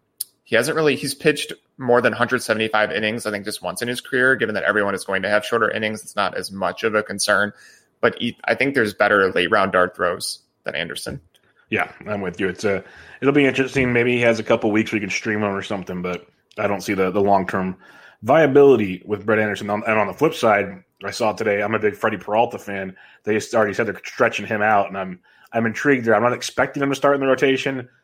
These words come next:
Speaker 2: but he could have a kind of Josh Hadery type role from back in the day, and that could turn into a starter or something. So I like that quite a bit.
Speaker 1: Yeah, yeah. The weird thing about the Brewers is I feel like they have, like, four of the same starting pitcher with, like, Hauser, Lindblom, Anderson, and even Eric Lauer. It's just
Speaker 2: Yeah.
Speaker 1: like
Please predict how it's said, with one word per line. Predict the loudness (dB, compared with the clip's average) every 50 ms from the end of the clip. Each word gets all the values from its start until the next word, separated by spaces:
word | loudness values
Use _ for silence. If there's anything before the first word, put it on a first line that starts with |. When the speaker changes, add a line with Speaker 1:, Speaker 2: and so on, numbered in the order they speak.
| _ _ _ _ _ _
Speaker 2:
but | 0 0 0 2
he | 0 -2
could | 0 0 0
have | 2 4 2 4 2
a | 0
kind | -2 0 0 0 0 -2
of | -4 -6
Josh | -2 2 2 2 2 2
Hadery | 0 -2 -2 0 0 -2 -2 -2
type | 0 2 0 0 2
role | 2 2 4 4 4
from | 2 0 -2
back | 0 0 0 0
in | -2
the | -8 -6
day, | -2 0 0 0 0
and | 0 -4 -6 -12 _ _ -10
that | -10 -10 -6 -4
could | -4 -4 -4
turn | -4 -6 -4 -4
into | -2 0 2 2
a | 0
starter | 0 0 2 2 2 2 2 0
or | 0
something. | -2 -2 -4 -4 -2 -4 -6 -6 -6 _ _ _ _ _ _ _
So | -6 -2 0
I | 2
like | 2 2 0 -2
that | -4 -8 -8
quite | -6 -10 -12 -12
a |
bit. | -12 -14 -16 -16 -16 -6
Speaker 1:
Yeah, | 0 2 2 4 4 4 4
yeah. | 4 2 2
The | 2 2 0 2
weird | 4 2 2 2
thing | 0 -2
about | 0 0 0 -2
the | -2
Brewers | -4 0 0 2 0 0 -2 -4
is | -4
I | -4 -4
feel | -2 0 2
like | 2 2 2
they | 2
have, | 2 2
like, | 2 -2 -2
four | -2 -4 -2 2 2 2
of | 0
the | -2
same | -4 -4 -4 -4 -6
starting | -4 -2 0 0 0 -2 -8
pitcher | -10 -10 -8 -6 -4 -4
with, | -4 0
like, | -2 -2 0
Hauser, | 0 0 0 0 0 0 0 0 0 0 -2
Lindblom, | -2 0 0 0 0 0 0 2 2 2 2 2 0
Anderson, | 0 -2 -2 -2 -4 -2 -2
and | -2 -4 -2
even | -2 -2 -2 0
Eric | 2 2 2 2 0 -2 -8
Lauer. | -6 -2 -2 0 0 0 -2 -4 -6 -8 -14
It's | -16 -14 -12
just | -10 -2 2
Speaker 2:
Yeah. | 2
Speaker 1:
like | 2 2 0 -6